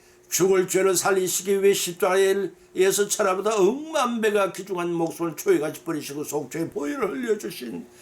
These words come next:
예수님을 이외에 너는 무엇을 하고 있느냐는 것입니다. 언제가 그날 각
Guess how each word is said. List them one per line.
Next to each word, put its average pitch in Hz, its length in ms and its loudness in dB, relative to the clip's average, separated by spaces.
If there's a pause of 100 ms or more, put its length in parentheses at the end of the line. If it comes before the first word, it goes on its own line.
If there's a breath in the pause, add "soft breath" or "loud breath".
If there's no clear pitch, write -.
(340 loud breath)
예수님을 214 880 -2
이외에 180 460 2
너는 160 300 -2
무엇을 170 520 4
하고 208 380 2
있느냐는 220 560 -2
것입니다. 202 680 -2 (2000)
언제가 131 640 0
그날 139 380 -10 (960 loud breath)
각 131 420 -2